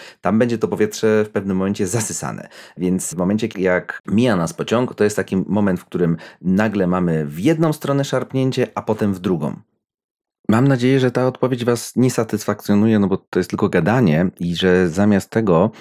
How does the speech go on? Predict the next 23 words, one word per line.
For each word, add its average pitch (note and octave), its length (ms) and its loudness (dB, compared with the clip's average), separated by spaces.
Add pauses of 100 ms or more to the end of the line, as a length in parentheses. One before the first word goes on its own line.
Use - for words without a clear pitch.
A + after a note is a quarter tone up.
(140)
poczujecie G2+ 420 2
taki G2 180 0
niedosyt F#2 460 0
i F#2+ 40 -4
stwierdzicie, F#2+ 480 0
że F2+ 100 0
chcecie F#2 280 -4
sami F#2+ 300 2
w E2+ 40 -6
domu F#2 300 2
sprawdzić E2 560 -4
lepiej, E2 260 0
jak B1 160 -6
to D2 100 -10
działa. C#2+ 320 0 (380)
A F#2+ 180 0
w - 80 -10
tym E3 140 4
celu A#2 320 2
najlepiej, G#2 280 0
jakbyście A#2 260 -4
wzięli F#2+ 220 -6
suszarkę, - 840 -2